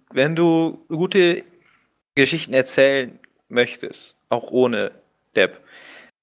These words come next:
ich glaub, dass die, die Welt von Fluch der Karibik auf jeden Fall noch viel Potenzial hat.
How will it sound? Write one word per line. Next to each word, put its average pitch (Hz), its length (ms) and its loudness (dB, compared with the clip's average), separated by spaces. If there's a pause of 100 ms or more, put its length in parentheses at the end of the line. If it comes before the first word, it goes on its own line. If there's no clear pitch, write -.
(140)
ich - 220 -14
glaub, 139 300 2
dass 147 200 -4
die, 135 200 -12
die 120 240 -14
Welt 151 260 2
von 156 140 -6
Fluch 160 160 -14
der 165 100 -6
Karibik 139 320 -6
auf 120 220 -6
jeden 151 240 -4
Fall 143 280 -2
noch 113 200 -6
viel 160 180 -4
Potenzial 135 680 0
hat. 127 260 -2